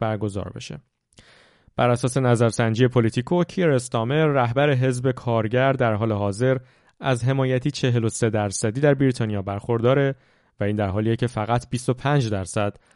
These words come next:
از حزب محافظه‌کار حمایت می‌کنن. آقای استارمر متعهد به تداوم حمایت بریتانیا از اوکراینه،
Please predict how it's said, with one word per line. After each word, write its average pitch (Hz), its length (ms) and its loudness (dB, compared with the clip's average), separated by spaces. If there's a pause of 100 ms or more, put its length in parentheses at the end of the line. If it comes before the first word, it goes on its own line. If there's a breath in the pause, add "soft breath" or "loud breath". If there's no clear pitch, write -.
(160 soft breath)
از 101 260 -2
حزب 143 220 2
محافظه‌کار 113 760 -2
حمایت 107 480 -4
می‌کنن. - 280 -12 (680 soft breath)
آقای 107 200 0
استارمر 120 480 2
متعهد 139 580 -2
به 143 80 -2
تداوم 127 520 0
حمایت 131 480 0
بریتانیا 120 520 0
از 104 120 -4
اوکراینه، 120 640 0